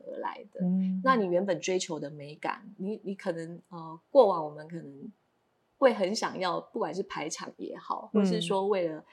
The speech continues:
Speaker 1: 呃，可能行销的效果嘛，这我们都很清楚，就是你会先 setting，对，对，对，你会想要组，组合出一个，呃，有美感的东西。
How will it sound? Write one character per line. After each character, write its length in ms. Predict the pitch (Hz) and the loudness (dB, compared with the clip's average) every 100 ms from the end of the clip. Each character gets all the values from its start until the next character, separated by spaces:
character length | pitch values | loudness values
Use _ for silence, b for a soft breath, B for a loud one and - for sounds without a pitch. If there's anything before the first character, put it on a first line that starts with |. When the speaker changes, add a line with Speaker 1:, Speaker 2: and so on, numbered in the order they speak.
| B B | B B
Speaker 1:
呃， 140 | 170 156 | -8 -6
可 140 | 175 | -6
能 120 | 170 | -6
行 200 | 170 180 | -6 -6
销 180 | - 196 | -4 -4
的 100 | 175 | -4
效 240 | 175 180 | -4 -8
果 180 | 175 170 | -6 -8
嘛， 180 | 156 - | -8 -14
这 120 | 185 | -10
我 60 | 165 | -10
们 100 | 156 | -8
都 100 | 165 | -10
很 140 | 165 | -8
清 220 | 135 165 160 | -10 -10 -8
楚， 200 | - - | -8 -4
就 140 | 202 | -2
是 140 | 214 | -2
你 140 | 196 170 | -2 -2
会 140 | 226 | 0
先 240 | 220 202 202 | 2 2 0
setting， 840 | - - - - 220 - 170 180 _ _ _ _ - | -8 -12 -4 0 2 0 -10 -10 _ _ _ _ -4
对， 120 | 180 | 0
对， 240 | 170 160 | 2 0
对， 180 | 165 156 | -4 -6
你 160 | 165 180 | -6 -2
会 160 | 240 220 | 0 0
想 180 | 170 | -2
要 140 | 165 185 | -2 -4
组， 400 | - 196 98 - | -2 -2 -4 -4
组 280 | - 208 160 | 2 2 2
合 260 | - 160 170 | -2 -4 -4
出 220 | - 202 | -2 -2
一 120 | 196 | -2
个， 160 | 185 156 - | -6 -8 -8
呃， 280 | 160 139 - | -10 -10 -4
有 140 | 170 | -4
美 180 | 185 180 | -2 -2
感 180 | 185 - | -4 -6
的 60 | |
东 240 | - 156 170 | -8 -8 -8
西。 320 | - - - | -10 -10 -12